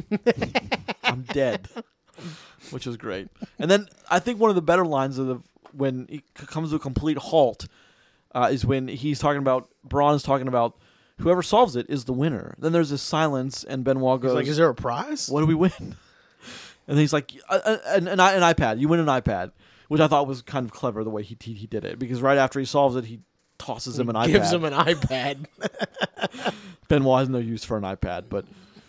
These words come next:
Speaker 2: it, it works though. And, and going back to the, like, reintroducing Benoit to us as the, where he's been from the first film into this film, he's getting, he's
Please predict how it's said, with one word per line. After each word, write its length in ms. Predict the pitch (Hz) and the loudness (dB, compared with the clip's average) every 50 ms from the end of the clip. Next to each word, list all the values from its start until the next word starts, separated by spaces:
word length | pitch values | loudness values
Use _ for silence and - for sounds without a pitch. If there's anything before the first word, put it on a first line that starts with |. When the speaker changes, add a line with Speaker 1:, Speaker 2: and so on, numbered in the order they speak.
| _ _ _ _ _ _ _ _ _ _ _ _ _ _ _ _ _ | _ _ _ _ _ _ _ _ _ _ _ _ _ _ _ _ _
Speaker 2:
it, 180 | - 156 - _ _ _ _ - - - 127 - - | -16 -16 -16 _ _ _ _ -16 -14 -14 -14 -2 2
it 160 | 180 170 139 | 2 4 6
works 360 | 143 165 170 160 - - - | 6 6 6 6 4 0 -8
though. 180 | - 113 98 - | -4 -4 -4 -4
And, 180 | 127 147 151 | -4 -6 -4
and 260 | - 165 156 147 131 - | -4 -4 -4 -4 -4 -2
going 220 | 165 185 190 175 | 0 0 2 4
back 200 | 165 160 160 156 | 2 2 0 0
to 80 | - 170 | -6 -8
the, 120 | 180 190 - _ - | -10 -10 -10 _ -10
like, 160 | 143 143 104 _ - | -10 -10 -10 _ -14
reintroducing 840 | 156 123 117 127 156 160 170 175 170 156 135 151 139 - 151 139 131 | -14 -10 -8 -6 -4 -2 -2 -2 -2 -2 -2 -2 0 0 -2 -2 -2
Benoit 540 | 117 - 131 123 131 127 117 113 110 107 - | 0 0 0 0 0 2 2 2 2 2 0
to 200 | - - 113 98 | -4 -6 -6 -6
us 320 | 95 90 87 98 - - - - - | -6 -8 -8 -8 -10 -10 -10 -10 -8
as 280 | 110 110 113 104 95 | -6 -4 -4 -6 -8
the, 400 | - - 107 101 95 98 101 104 - _ _ _ _ _ _ _ _ _ _ _ _ - | -8 -6 -4 -4 -4 -4 -6 -8 -12 _ _ _ _ _ _ _ _ _ _ _ _ -6
where 240 | 131 135 139 135 | 0 2 2 4
he's 180 | 135 139 135 127 | 2 2 0 -2
been 160 | 113 131 131 120 | -4 -6 -6 -4
from 80 | 113 | -6
the 60 | 127 | -6
first 300 | 120 - 131 127 123 - | -4 0 0 0 0 0
film 260 | - 139 127 123 120 113 | -2 -2 0 0 -2 -2
into 220 | 113 117 - - | -4 -8 -8 -6
this 180 | - 135 139 - | -6 -6 -6 -4
film, 260 | - 127 113 110 117 | -4 -4 -4 -2 -2
he's 120 | 131 123 | -4 -4
getting, 200 | 120 160 160 156 | -2 -2 -2 -2
he's 340 | 147 120 135 147 120 - | -2 -2 -4 -4 -6 -8